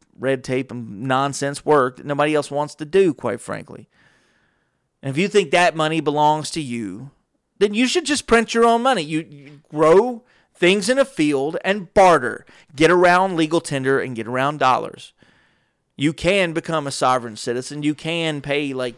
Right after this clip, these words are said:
your lifetime taxes and, and get out of the system. There, there are options for these things. But if you're gonna be involved in commerce and you say, "Well, I, I pay sales tax on everything," <laughs>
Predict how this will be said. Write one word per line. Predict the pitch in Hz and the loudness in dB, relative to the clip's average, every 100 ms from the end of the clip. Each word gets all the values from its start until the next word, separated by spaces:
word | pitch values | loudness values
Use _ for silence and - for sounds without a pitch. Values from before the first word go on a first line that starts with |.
| _ | _
your | 135 131 127 | -8 -6 -8
lifetime | - 113 131 135 - 127 127 | -8 -4 -4 -4 -2 -2 -2
taxes | 120 123 127 - 117 113 | -2 -2 -2 -6 -10 -10
and, | 110 - _ - _ _ _ | -16 -18 _ -20 _ _ _
and | 135 123 | -6 0
get | 135 | 2
out | 135 139 | 4 4
of | |
the | 120 | 2
system. | - 151 - 120 117 110 _ - | -2 -4 -2 -4 -4 -10 _ -12
There, | 123 123 | -6 -6
there | - 143 151 | -2 2 6
are | 147 135 | 6 6
options | 151 - 113 107 | 4 2 -8 -12
for | 95 | -14
these | 101 - | -14 -14
things. | - - - - _ _ _ _ _ _ | -14 -16 -18 -20 _ _ _ _ _ _
But | - 170 | -2 0
if | |
you're | 160 | 0
gonna | 180 220 | -2 0
be | 180 151 | 0 -2
involved | 139 139 135 117 | -2 -2 -2 -6
in | |
commerce | 113 147 156 120 104 - | -6 -2 -2 -2 -8 -10
and | 107 117 | -16 -16
you | 117 | -14
say, | 113 120 | -8 -6
"Well, | 123 165 | -4 -4
I, | 170 147 151 | -4 -2 0
I | 165 | 0
pay | - 160 | 0 -2
sales | 156 120 135 120 | -2 -2 -2 -2
tax | - 92 85 - | -4 -4 -4 -8
on | 107 | -12
everything," | 95 90 - 107 120 _ | -10 -12 -14 -18 -18 _
<laughs> | _ | _